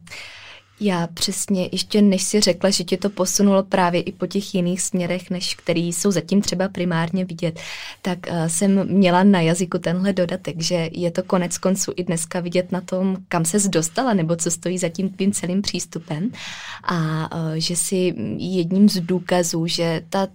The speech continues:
tvrdá práce na čemkoliv, co máme před sebou a v čem vidíme ten smysl a vizi,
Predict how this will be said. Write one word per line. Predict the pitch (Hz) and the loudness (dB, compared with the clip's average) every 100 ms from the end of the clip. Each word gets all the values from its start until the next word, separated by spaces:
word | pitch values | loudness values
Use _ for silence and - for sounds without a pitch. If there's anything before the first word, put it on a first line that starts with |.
| - | -6
tvrdá | 175 165 160 185 | -4 2 6 6
práce | - 165 160 196 - | 4 0 0 -2 -4
na | 156 | -4
čemkoliv, | 156 175 175 165 165 165 | -2 -4 -2 -2 -4 -4
co | - 175 | 0 2
máme | 180 170 156 196 | 2 2 2 0
před | - - | -2 -4
sebou | - 196 160 | -4 -4 -4
a | 165 | -4
v | |
čem | - 175 | -4 -2
vidíme | 175 165 175 | -2 0 -2
ten | 170 196 | 0 -2
smysl | 196 165 165 180 | 0 -2 -2 -4
a | 190 | -4
vizi, | 175 175 | -2 -2